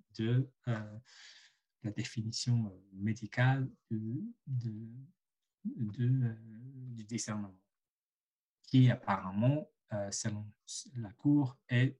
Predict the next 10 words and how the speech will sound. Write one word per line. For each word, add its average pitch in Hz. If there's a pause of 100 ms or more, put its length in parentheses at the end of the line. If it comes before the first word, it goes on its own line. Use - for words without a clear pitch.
(120)
euh, 107 (880)
est 120
nécessairement, 117 (120)
euh, 107 (1600)
nié, 123 (420)
euh, 107
lorsque 117 (120)
quelqu'un 127
a 117
une, 104